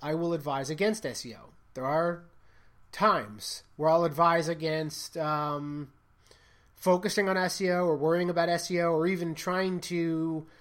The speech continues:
hire somebody to do it. I will never advise against on-site optimization, ever. You should always be optimized, always, okay?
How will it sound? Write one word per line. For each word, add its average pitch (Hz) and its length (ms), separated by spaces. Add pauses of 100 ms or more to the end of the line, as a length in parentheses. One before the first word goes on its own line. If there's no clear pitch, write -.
(200)
hire 214 380
somebody 151 400
to 110 80
do 113 120
it. - 120 (760)
I 160 180
will 185 140
never 220 440
advise 135 720 (720)
against 160 640 (600)
on-site 180 600
optimization, 139 800 (340)
ever. 156 380 (580)
You 156 120
should 160 300
always 208 500
be 139 140
optimized, 120 680 (300)
always, 170 640 (240)
okay? 143 300